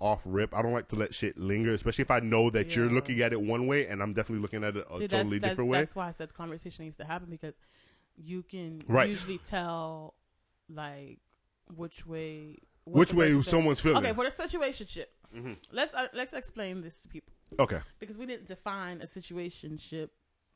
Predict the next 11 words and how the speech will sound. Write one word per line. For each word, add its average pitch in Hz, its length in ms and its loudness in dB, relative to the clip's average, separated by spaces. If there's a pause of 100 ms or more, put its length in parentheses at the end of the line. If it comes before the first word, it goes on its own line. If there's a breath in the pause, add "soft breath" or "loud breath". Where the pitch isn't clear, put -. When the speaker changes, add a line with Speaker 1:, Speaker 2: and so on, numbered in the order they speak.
(560)
Speaker 2:
um, 165 440 -8 (180)
to 262 140 -6
our 180 140 -4
fellow 156 320 -8
drunkies. - 540 -16 (500)
So - 40 -12
let 190 100 -6
me 214 80 -8
bring 170 180 -10
up 156 140 -14
the, 156 160 -14